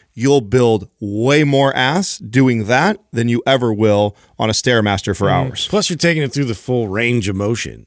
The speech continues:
Speaker 3: you know, that way, which you, you're just never gonna get that type of range of motion doing the stairs.
Speaker 2: Yeah. No, look, okay, here's how you can use your stairs to build your butt if you wanna maximize that. I would say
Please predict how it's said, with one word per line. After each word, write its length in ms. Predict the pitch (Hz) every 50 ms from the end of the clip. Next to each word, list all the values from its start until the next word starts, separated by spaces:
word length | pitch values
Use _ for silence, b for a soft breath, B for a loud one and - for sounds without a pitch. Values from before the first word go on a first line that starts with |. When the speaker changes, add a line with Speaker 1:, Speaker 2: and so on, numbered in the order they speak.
| _
Speaker 3:
you 220 | _ 87 87 90 87
know, 160 | 85 85 82
that 200 | 85 80 73 -
way, 200 | 73 80 76 73
which 260 | 78 82 82 - -
you, 80 | 101 95
you're 200 | 98 104 117 135
just 200 | 156 165 - 143
never 380 | 147 139 135 135 139 131 135
gonna 180 | 127 123 113 117
get 240 | 101 117 120 113 -
that 320 | 113 98 90 92 - _
type 220 | - 104 98 - 92
of 100 | 87 90
range 220 | 98 98 95 87
of 80 | 90 90
motion 400 | 92 98 98 92 - 92 87 82
doing 240 | 90 87 85 80
the 80 | 80 78
stairs. 640 | - - - - 85 82 76 71 64 58 - - - -
Speaker 2:
Yeah. 200 | 151 135 143 -
No, 160 | 190 175 180
look, 260 | 190 202 185 185 185 190
okay, 220 | 180 - 170 151
here's 220 | 135 170 208 208 160
how 120 | 196 190
you 120 | 185 180
can 160 | 156 160 170 156
use 160 | 156 151 135
your 80 | 139
stairs 540 | 131 - - 165 139 123 120 123 123 - -
to 140 | - - 127
build 480 | 123 - 147 143 135 127 123 123 127 -
your 200 | - 147 135 123
butt 220 | 123 135 127 120
if 100 | - -
you 60 | - 135
wanna 140 | 131 123
maximize 480 | 123 123 120 120 - - 123 120 120 117
that. 180 | 127 123 127 - -
I 20 |
would 180 | 139 135 139 127
say 380 | - - 147 139 135 135 139